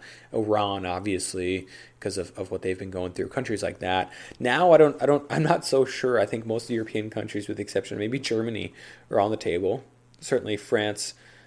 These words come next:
uh, Spain, Italy, Portugal, Ireland, and maybe some of the smaller ones, maybe even, you know, the U K. Um, certainly a lot of South American, African, Asian countries. Uh, and obviously, probably not the United States at this <laughs> point,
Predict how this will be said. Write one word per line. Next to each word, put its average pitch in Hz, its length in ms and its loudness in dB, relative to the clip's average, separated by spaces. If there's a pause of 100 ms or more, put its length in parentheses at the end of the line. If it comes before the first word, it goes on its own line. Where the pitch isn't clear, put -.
(220)
uh, 85 260 -2
Spain, 92 560 -4 (400)
Italy, 85 400 0
Portugal, - 680 -4
Ireland, 95 480 0
and 101 120 -8
maybe 101 160 -4
some 104 160 -10
of - 20 -10
the 87 80 -10
smaller 90 340 -6
ones, 92 440 -12
maybe 87 200 -12
even, 92 300 -14 (200)
you 92 80 -12
know, 90 60 -14
the - 140 -10
U 95 140 -4
K. 92 380 -2 (420)
Um, 98 220 -6
certainly 107 280 -2
a 101 40 -4
lot 101 200 0
of 95 120 -4
South 98 280 0
American, 92 580 -6
African, 92 540 -8
Asian 85 360 -8
countries. 90 500 -6 (580)
Uh, 90 220 -8
and 139 160 0
obviously, 139 380 8
probably 101 260 2
not 92 200 -6
the 87 100 -8
United 87 240 -6
States - 320 -4
at - 40 -8
this - 140 -8
<laughs> - 160 -16
point, 95 240 -6